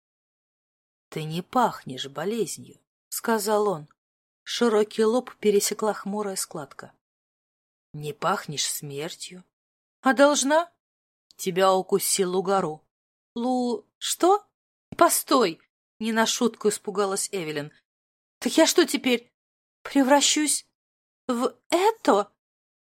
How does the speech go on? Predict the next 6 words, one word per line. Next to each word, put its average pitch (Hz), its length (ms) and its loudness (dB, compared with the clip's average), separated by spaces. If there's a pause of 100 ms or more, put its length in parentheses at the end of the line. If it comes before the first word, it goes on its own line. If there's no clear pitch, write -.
Собеседник, 240 800 0
запрокинув 233 680 0
темноволосую 214 760 0
голову, 214 440 0
громко 233 480 -2
расхохотался. 165 880 -4